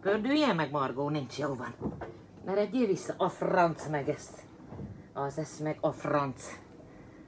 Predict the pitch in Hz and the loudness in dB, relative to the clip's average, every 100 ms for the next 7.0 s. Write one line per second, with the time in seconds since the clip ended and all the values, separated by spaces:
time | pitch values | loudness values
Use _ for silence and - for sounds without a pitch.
0 | - - - 139 156 175 135 - - - | -20 -14 -6 0 2 2 0 -8 -18 -20
1 | - - - - - - - 339 - 196 | -20 -20 -20 -20 -20 -20 2 4 8 8
2 | 160 143 - 156 - 147 143 139 - - | 10 8 6 0 2 0 2 -2 -6 -18
3 | - - - - - - 170 156 - 143 | -18 -20 -20 -20 -20 -2 4 4 4 0
4 | 147 160 151 147 - 151 135 110 - - | 2 2 4 2 4 4 4 0 -12 -20
5 | - - - - - - 147 202 196 147 | -20 -20 -20 -20 -8 -6 0 2 2 2
6 | 139 - 160 147 208 - 170 160 147 | -2 -2 -2 2 2 4 2 2 2